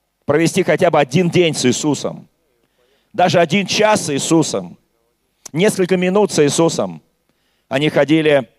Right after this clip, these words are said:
три с половиной года. И когда Он сказал, что вы примете силу, им казалось, что они уже обладают силой. У них уже есть власть повелевать, наступать, исцелять, изгонять,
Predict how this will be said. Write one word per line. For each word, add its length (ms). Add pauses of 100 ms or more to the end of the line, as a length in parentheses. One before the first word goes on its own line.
(280)
три 440
с 120
половиной 500
года. 480 (1000)
И 60
когда 280
Он 100
сказал, 680 (280)
что 200
вы 100
примете 500
силу, 600 (480)
им 120
казалось, 420
что 120
они 140
уже 220
обладают 520
силой. 540 (460)
У 80
них 120
уже 240
есть 280
власть 580 (340)
повелевать, 560
наступать, 560
исцелять, 520
изгонять, 680